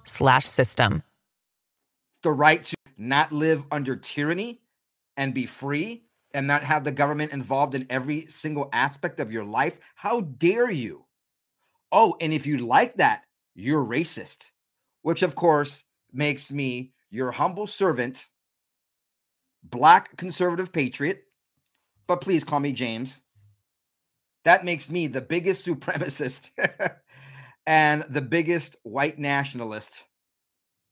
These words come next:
Speaker 2: this side of the Mason-Dixon line. Big hug to all of y'all. Appreciate you being here. What a monumentally sad day for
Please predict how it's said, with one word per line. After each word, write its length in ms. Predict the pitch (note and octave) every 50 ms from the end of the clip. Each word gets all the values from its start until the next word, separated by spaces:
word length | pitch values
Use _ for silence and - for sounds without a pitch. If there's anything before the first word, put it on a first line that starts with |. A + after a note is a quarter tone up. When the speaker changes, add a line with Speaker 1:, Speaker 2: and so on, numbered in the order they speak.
| _ _ _ _ _ _ _
Speaker 2:
this 320 | G#2 A2 B2 D#3 D#3 - -
side 520 | - D3+ C3 B2+ A#2 A2 A2 G#2+ G2+ G2+ - _ _ _ _ _ _ _ _ _ _ _ _ _ _ _ _ _ _ _ _ _ _ _ _ -
of 100 | C#3 C3
the 80 | C3 C3
Mason-Dixon 640 | C3 C3 C3 B2+ C3 B2 A2+ A2 A2 G#2 - - G#2
line. 380 | G#2+ G#2 G2+ G2+ G2+ G#2 E2+ -
Big 320 | - E3+ F3 E3+ C#3 D3 C#3
hug 360 | C#3+ C#3+ C3+ C3 B2 - -
to 100 | - C3
all 300 | A#2 A#2 A#2+ A#2 A#2+ A#2+
of 100 | G#2+ G#2
y'all. 280 | A2+ A2 G#2+ G#2+ - - _ _ _ -
Appreciate 640 | B2+ B2+ - D#3+ E3 D#3+ D#3 - D3+ C#3+ C#3+ C#3 B2+
you 200 | B2 C3 B2+ B2
being 280 | F#2+ A#2 A#2 A2+ A2+
here. 360 | A2 G#2+ A2 A2 A2 G#2+ - - _ _ _ _ _ _
What 360 | A2 C3 D3+ E3 E3 - - -
a 380 | D#3 C#3+ C3+ C3+ C3+ C3 C3 - _ _ _ _ _ _ _ _ _ _ _ _ _ _ _ _ _ _ _ _ _ _ _
monumentally 920 | G#2+ B2 C3 C#3 D3+ E3+ F3 F3 F3 D#3+ D#3 D#3 D#3 - D3 D3 D3 C#3 C3+
sad 720 | C3+ - - D3+ C#3+ C#3 C#3 C3+ C3+ C3+ D3 C#3 A#2+ G2+
day 480 | C3 A#2+ A#2 A2+ A2 A2 A2+ A2 - _ _ _ _ _ _ _ _ _ _ _
for 380 | _ - - C#3+ C#3 C3+ C#3